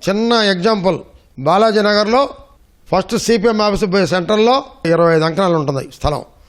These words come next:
ఆ స్థలం వేల ఈరోజు రెండున్నర కోట్ల రూపాయలు. ఆ పర్మిషన్ లేదు, గవర్నమెంట్ స్థలంలో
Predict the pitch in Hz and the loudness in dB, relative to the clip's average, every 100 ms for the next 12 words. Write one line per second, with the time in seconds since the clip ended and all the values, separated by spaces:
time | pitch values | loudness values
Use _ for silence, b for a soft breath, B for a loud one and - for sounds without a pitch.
0 | b 147 170 - 208 240 220 226 226 208 | b -2 -2 0 2 4 4 4 2 4
1 | 208 170 185 180 165 - 208 233 226 190 | 2 2 2 2 0 0 0 2 2 0
2 | 185 131 - - 131 170 202 240 240 233 | -2 -2 -6 -8 -2 2 2 2 2 2
3 | 233 247 262 208 180 208 220 220 214 220 | 2 2 2 2 2 2 2 0 0 0
4 | 233 240 262 277 | 2 2 2 0